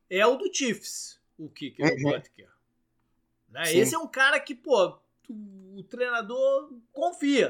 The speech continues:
Speaker 1: né? Não tá pe-, o, o Chiefs não tá pensando em mudar de, de, de kicker, né?
Speaker 2: Sim.
Speaker 1: E todos
Speaker 2: Não, o
Speaker 1: os
Speaker 2: time
Speaker 1: outros
Speaker 2: e
Speaker 1: times, caras sempre levam mais um kicker lá pro training camp,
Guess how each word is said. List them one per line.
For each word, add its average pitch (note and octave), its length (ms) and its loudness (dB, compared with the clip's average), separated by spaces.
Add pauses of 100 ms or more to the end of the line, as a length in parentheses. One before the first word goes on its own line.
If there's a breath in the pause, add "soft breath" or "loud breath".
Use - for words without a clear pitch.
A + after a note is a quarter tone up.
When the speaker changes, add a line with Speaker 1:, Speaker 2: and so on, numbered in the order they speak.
Speaker 1:
né? F3+ 120 -8
Não A#3+ 160 -10
tá D4 140 -4
pe-, D4 160 -4
o, A#3+ 240 -6
o B3+ 240 -12
Chiefs D#4 240 -10
não D#4 80 -10
tá C#4+ 120 0
pensando A#3+ 580 0
em E3 60 -8
mudar E3 320 2
de, D3 260 -8
de, C#3 240 -8
de A3 100 -16
kicker, F3+ 420 -4 (600)
né? D#3 280 -12 (800)
Speaker 2:
Sim. A#3+ 200 -4
Speaker 1:
E D4 40 -4
todos - 240 4
Speaker 2:
Não, G#3+ 60 6
o F#3+ 40 6
Speaker 1:
os F#4+ 60 4
Speaker 2:
time A#3 140 2
Speaker 1:
outros F#3+ 220 4
Speaker 2:
e - 60 2
Speaker 1:
times, A3+ 320 -6
caras C#4 400 2
sempre F#4 320 -6 (160)
levam D#4 400 4
mais F#4 260 -2
um F#4+ 180 -6
kicker D#4 360 -4
lá D4+ 120 0
pro A#3+ 120 -18
training C4 380 -10
camp, A#3+ 500 -4